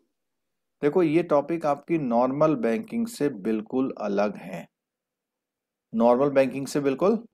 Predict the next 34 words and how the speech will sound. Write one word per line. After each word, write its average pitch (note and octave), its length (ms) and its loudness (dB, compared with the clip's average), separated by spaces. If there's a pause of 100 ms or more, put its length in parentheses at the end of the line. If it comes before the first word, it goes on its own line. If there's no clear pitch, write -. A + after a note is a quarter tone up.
(1600)
अलग B2 260 0
है, E3+ 260 -2
ऐसा C3+ 200 0
कहीं D3 360 0
यूज़ A2+ 300 2
नहीं B2 140 -2
होता। C3 400 -4 (400)
आपको B2+ 320 4
अपने D3 340 0
एग्जाम A#2+ 380 2
पॉइंट B2 380 -2
ऑफ A2 140 0
व्यू G#2 140 -2
से E3 260 -4 (420)
जो C3+ 220 6
हम D3 260 2
बीच B2 280 0
में C#3 120 -4
वर्ड्स A#2+ 520 2
को C#3+ 160 0
बोल A2 340 2
रहे B2 160 0
हैं, C#3 240 -2 (120)
उससे C3+ 360 -4
आपको C3 280 0
मदद A#2+ 360 2
मिल B2 140 0
सकती - 320 -6
है, B2+ 40 4
उसका B2 220 2
थ्योरी A2+ 400 -2
का A#2+ 100 2
एग्जाम A2 520 0
जब G2+ 300 -4